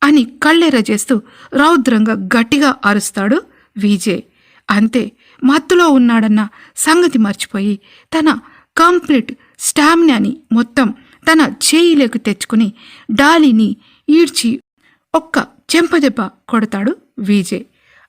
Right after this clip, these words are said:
ఆ దెబ్బ ధాటికి స్వప్నిక రూపంలో ఉన్న డాలీ విసురుగా వెళ్ళి బెడ్ కింద నేల మీద పడుతుంది. "నా కళ్ళ ముందు నుండి వెళ్ళిపో,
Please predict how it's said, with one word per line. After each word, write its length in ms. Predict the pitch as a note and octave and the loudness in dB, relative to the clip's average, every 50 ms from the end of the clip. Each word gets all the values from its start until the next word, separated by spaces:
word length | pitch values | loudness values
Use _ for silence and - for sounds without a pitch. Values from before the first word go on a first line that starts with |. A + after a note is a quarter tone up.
| - - | -4 -2
ఆ 200 | D4 D4+ D#4 C#4+ | 0 2 2 0
దెబ్బ 380 | A3 F#3 - G#3 G3 G3 G#3+ C4 | 0 0 -2 -2 0 2 0 2
ధాటికి 560 | B3+ A#3 A3 A3 G#3+ A3 - - G#3 F3+ - - _ - - _ | 2 2 0 0 -2 -4 -6 -6 -6 -6 -8 -12 _ -20 -20 _
స్వప్నిక 460 | - - E4+ F4 F4 - G#4 F4+ F4 | -4 -2 -2 -2 -2 -4 -4 -2 0
రూపంలో 440 | D4+ C4 A#3+ B3 A3+ G#3 G#3 G#3 - - | 0 0 0 0 0 0 0 -2 -2 -2
ఉన్న 260 | G#3+ G3+ G3+ G3 G3 - _ _ _ _ _ - | -2 -2 -2 -4 -6 -10 _ _ _ _ _ -6
డాలీ 460 | - G3+ A#3 G#3+ G3+ G3+ G#3 A3 C4 - _ _ _ _ _ - | -2 0 2 2 2 0 -2 -2 -4 -6 _ _ _ _ _ 0
విసురుగా 440 | D#4 F4 - G4 F#4 F4+ D#4+ C#4 | 0 2 2 0 0 2 2 2
వెళ్ళి 380 | A3+ A3 G#3 F#3+ G3 A#3 A3 - - _ _ _ - _ | 0 0 0 0 0 -2 -2 -2 -6 _ _ _ -10 _
బెడ్ 240 | A#3+ G#3 G#3 - E4+ | -2 0 0 0 -2
కింద 280 | - - C4+ A3 G3+ G3+ G3 C4 - _ _ _ _ _ _ - | -2 -2 0 0 0 -2 -2 -6 -10 _ _ _ _ _ _ 0
నేల 300 | C4 D#4+ F#4 F#4+ E4+ D#4 | 2 2 2 2 2 2
మీద 180 | A3+ A3 G#3 G#3 C4+ D#4+ - _ _ - G#3+ | 2 0 0 -2 -6 -8 -8 _ _ -6 -4
పడుతుంది. 520 | G#3 G#3 G#3 - G#3+ F#3+ G3 F#3+ - - _ _ _ _ _ _ _ _ _ _ _ _ - | -4 -4 -4 -4 -4 -4 -6 -8 -10 -14 _ _ _ _ _ _ _ _ _ _ _ _ 0
"నా 260 | B3 C#4 D4+ D#4+ D4+ D#4 - - - | 2 4 4 2 2 0 -6 -4 -2
కళ్ళ 220 | C4+ B3+ C4 D4 | 0 2 4 4
ముందు 220 | D4+ D#4+ D4 B3 B3+ | 4 4 4 4 2
నుండి 280 | A3 A3 A3 A#3 A#3+ A#3+ G#3+ | 2 2 2 0 0 -2 -2
వెళ్ళిపో, 460 | F#3+ G3 G3+ A3 A#3 A#3 G#3+ F3+ | 0 0 2 0 0 -2 -6 -8